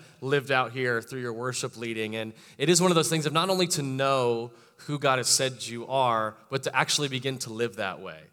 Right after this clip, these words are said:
and silence those voices in your life that may say all the other stuff, but you say, "You know what, God, if you've said this, I'm just gonna believe it." If this is what you've said my identity is, I'm going to live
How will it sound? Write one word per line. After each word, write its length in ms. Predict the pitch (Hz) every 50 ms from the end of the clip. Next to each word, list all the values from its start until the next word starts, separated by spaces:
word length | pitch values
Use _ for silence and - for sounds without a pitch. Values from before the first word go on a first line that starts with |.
| _ _ - _ _ -
and 120 | 123 120
silence 540 | - - 156 143 143 147 143 143 135 127 -
those 220 | 139 131 123 110
voices 400 | 107 117 123 131 123 - - 107
in 100 | 117 113
your 120 | 117 127 127
life 340 | 123 120 113 110 104 -
that 80 | - 113
may 160 | 120 117 110
say 280 | - - - 127 117 117
all 280 | - 135 151 185 208
the 100 | 202 196
other 140 | 196 185 175
stuff, 400 | 165 - 160 175 151 131 117 -
but 60 | 127
you 40 | 127
say, 140 | - - 131
"You 40 | 135
know 80 | 139
what, 80 | 139 120
God, 140 | 143 139 135
if 220 | 120 113 113 123
you've 200 | 151 196 214 175
said 360 | - - 156 139 135 123 110
this, 520 | 107 98 90 92 - - - - - - - - - - - -
I'm 160 | - 123 127 117
just 180 | 135 131 -
gonna 160 | - 131 123
believe 360 | 110 110 107 101 98 92 87 87
it." 120 | 85 73 _ _ _ - - _ -
If 200 | 123 123 123 113
this 200 | 147 165 - 185
is 100 | 170 156
what 140 | 160 135 131
you've 240 | 143 170 190 170
said 240 | - - 175 156 135
my 160 | 135 143 139
identity 600 | 127 123 120 113 127 135 135 135 123 123 117 110
is, 220 | 110 107 104 98 -
I'm 160 | 113 120 139
going 220 | 131 135 139 139 131 120
to 120 | - 120
live 480 | 113 110 127 135 127 120 117 110 -